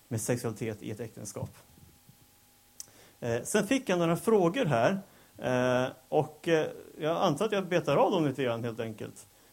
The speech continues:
Eh, och en berör det här, är det möjligt att klippa banden som har bildats om man har haft sex, eh, och sen ångrar det?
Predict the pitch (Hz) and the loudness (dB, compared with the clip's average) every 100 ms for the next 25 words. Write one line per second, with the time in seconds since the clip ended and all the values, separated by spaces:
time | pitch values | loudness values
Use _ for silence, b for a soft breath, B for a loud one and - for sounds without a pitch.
0 | b 123 120 - 156 170 220 226 202 185 | b -4 -2 -2 -2 0 2 2 4 6
1 | 170 160 151 127 B B B 165 175 190 | 6 4 4 2 B B B 0 4 4
2 | 190 214 185 220 - 160 - - - - | 4 4 4 4 2 2 0 -14 -4 0
3 | 214 - - 175 147 220 262 214 131 120 | 0 -2 -2 0 2 2 2 0 -2 -2
4 | 120 147 143 165 131 117 107 107 - b | -2 -2 0 0 0 -2 -4 -6 -14 b
5 | b - 160 185 185 147 131 - - 117 | b -4 0 2 2 2 0 -2 -6 -6
6 | 104 - - - b b - 113 - 120 | -6 -8 -10 -12 b b -8 -6 -4 -4
7 | - 117 123 196 170 196 247 113 113 | -2 -4 -2 -2 -2 0 -2 -4 -8